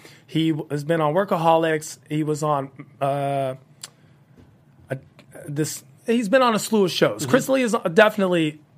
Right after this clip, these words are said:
Speaker 1: the man on the come up, right?
Speaker 2: Mm-hmm.
Speaker 1: Chris D'Elia and Dane Cook were having this competitive comedy rivalry, meaning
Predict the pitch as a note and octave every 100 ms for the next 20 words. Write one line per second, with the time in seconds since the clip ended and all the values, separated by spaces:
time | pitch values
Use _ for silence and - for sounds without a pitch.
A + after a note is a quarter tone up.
0 | - D#3 E3+ E3+ D#3+ D#3 C#3 - B2 G2+
1 | A#2+ D3 G3+ - B2 D#3 - - _ _
2 | _ _ _ - C#4 D4 D4+ C#4 B3+ F#3+
3 | F3+ F3+ - F3+ - D#3 D3 C#3+ D#3+ E3+
4 | D#3 D#3 D3+ - - _ _ _ - E3
5 | E3 A3 G3 F#3 D3+ - - G#3 G3+ F#3+
6 | E3+ D#3+ _ _ _ D3 E3 F3 C#3 B2+
7 | A2+ A2+ C3 E3 D#3+